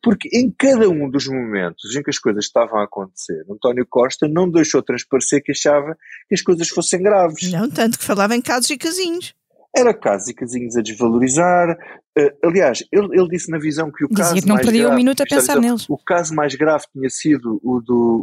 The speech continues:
Speaker 1: o do Pedro Nuno Santos. Isso não teve consequ-, a conse-, portanto, a do aeroporto. Neste caso, eh, não é da tapa, do aeroporto. E não teve, eh, essa consequência. Ele nunca achou que o caso Miguel Alves,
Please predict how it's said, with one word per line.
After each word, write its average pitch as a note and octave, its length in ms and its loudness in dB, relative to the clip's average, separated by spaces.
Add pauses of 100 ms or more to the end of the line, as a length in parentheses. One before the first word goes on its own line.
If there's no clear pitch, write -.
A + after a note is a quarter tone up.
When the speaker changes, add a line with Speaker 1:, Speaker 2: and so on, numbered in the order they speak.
Speaker 1:
o A#2 60 2
do A2 160 0
Pedro B2 280 0
Nuno B2 160 0
Santos. B2 360 -2 (240)
Isso - 200 2
não A#2+ 80 -2
teve - 240 -2
consequ-, - 340 -4 (100)
a G#2 60 0
conse-, G2 340 -2
portanto, B2 280 -2
a - 20 2
do G2+ 80 2
aeroporto. G2 500 0 (480)
Neste G2 220 -2
caso, G#2 300 -2 (320)
eh, F#2+ 200 -2
não F#2 120 2
é F2+ 80 4
da F#2+ 100 0
tapa, F#2 260 0
do F2 60 0
aeroporto. F#2 400 0 (340)
E F3 120 4
não C3+ 120 2
teve, F#2 200 0 (120)
eh, - 300 2
essa - 180 0
consequência. D3+ 880 0 (360)
Ele A#3+ 120 4
nunca E3+ 220 2
achou B2 240 0
que - 80 -8
o G#2+ 60 -4
caso A2+ 280 -2
Miguel G2+ 300 2
Alves, F#2+ 460 -2